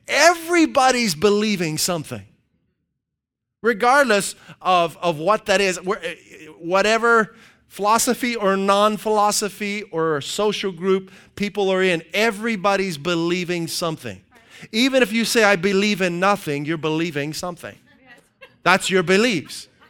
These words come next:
As he is, so he be-, as he believes, as he reckons, so he is, right? So it's not a question of not if someone is believing. It's a question of what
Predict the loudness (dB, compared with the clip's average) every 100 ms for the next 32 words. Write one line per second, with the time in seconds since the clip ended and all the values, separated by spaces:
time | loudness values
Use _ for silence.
0 | _ _ 0 4 4 2 0 0 0 -2
1 | -4 -4 -6 -10 -4 -4 -2 -6 -6 -6
2 | -6 -8 -8 -6 -6 -6 -12 -10 -10 -8
3 | -6 -8 -12 -18 -20 -16 -14 -14 _ _
4 | _ -20 -20 -8 0 4 4 2 2 2
5 | 4 0 0 -2 -2 -2 -2 -2 -2 -10
6 | -20 -4 2 2 4 4 4 0 -4 0
7 | 0 2 4 4 4 4 4 2 0 -2
8 | 0 0 -2 -4 -10 -16 -20 _ _ _
9 | _ _ _ _ -2 0 0 0 0 0
10 | 0 0 2 0 2 4 4